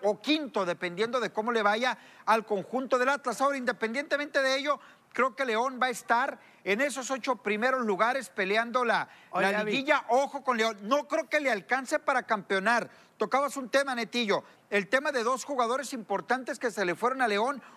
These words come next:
Speaker 1: uno de ellos de Pedro Aquino, digo, tampoco se le puede descartar, pero tomando en cuenta lo que fue León, cómo viene reaccionando, yo creo que le puede alcanzar para estar en la ronda de semifinales y hasta ahí, ¿eh? No creo que vaya más allá el conjunto de León.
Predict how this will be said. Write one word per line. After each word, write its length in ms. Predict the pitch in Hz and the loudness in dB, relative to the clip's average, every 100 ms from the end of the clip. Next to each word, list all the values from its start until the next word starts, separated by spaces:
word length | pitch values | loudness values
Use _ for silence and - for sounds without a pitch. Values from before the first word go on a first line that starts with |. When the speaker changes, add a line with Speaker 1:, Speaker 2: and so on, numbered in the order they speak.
| - | -8
Speaker 1:
uno 220 | 196 262 262 | 0 2 2
de 80 | 226 | 0
ellos 220 | 269 226 | -2 -2
de 100 | 208 | -2
Pedro 240 | 220 247 | 0 0
Aquino, 260 | 226 262 254 | 0 0 2
digo, 200 | 269 277 | 2 2
tampoco 440 | 208 175 226 254 | 0 -2 -2 0
se 120 | 262 233 | 0 0
le 100 | 196 | 0
puede 280 | 220 247 254 | 0 0 0
descartar, 680 | 226 - 220 - 294 214 - - _ _ | -2 0 0 2 2 0 -8 -20 _ _
pero 220 | 240 254 | 2 2
tomando 340 | - 214 269 285 | 2 0 0 0
en 60 | |
cuenta 280 | 240 269 285 | 0 0 2
lo 140 | 262 185 | 0 -2
que 100 | 185 | -2
fue 180 | 247 | 0
León, 400 | 254 240 262 269 | 2 2 0 -2
cómo 220 | - 208 202 | -6 -4 -2
viene 220 | 247 269 | -2 0
reaccionando, 720 | 240 202 208 208 254 262 269 - - _ | -2 -2 -2 0 0 0 -2 -4 -20 _
yo 260 | 151 262 233 | 0 0 2
creo 200 | - - | -6 0
que 120 | 285 | 2
le 180 | 262 220 | 2 0
puede 360 | - 262 311 302 | 0 0 0 -2
alcanzar 720 | 220 226 190 _ - 262 262 | -4 -4 -4 _ -6 -4 -2
para 160 | 269 208 | -2 -2
estar 440 | - 220 262 254 - _ _ | 0 0 0 -4 -16 _ _
en 180 | 233 233 | 0 2
la 100 | 214 | 2
ronda 300 | 214 254 277 | 0 0 0
de 100 | 262 | -2
semifinales 760 | 233 208 185 196 214 262 240 233 | -4 -6 -6 -2 0 0 -2 -2
y 40 | |
hasta 260 | 190 - 170 | -4 0 0
ahí, 240 | 165 185 | 0 0
¿eh? 100 | 233 | 0
No 180 | 240 233 | 0 -2
creo 180 | 233 240 | -2 -2
que 100 | 226 | 0
vaya 460 | 226 226 226 226 160 - - _ 170 | 2 2 2 0 -2 -8 -20 _ 0
más 260 | 226 226 | 0 2
allá 120 | 220 226 | -2 -2
el 60 | |
conjunto 440 | 220 - 214 196 196 | -4 -4 -4 0 0
de 80 | |
León. 280 | 160 135 98 | 2 0 -4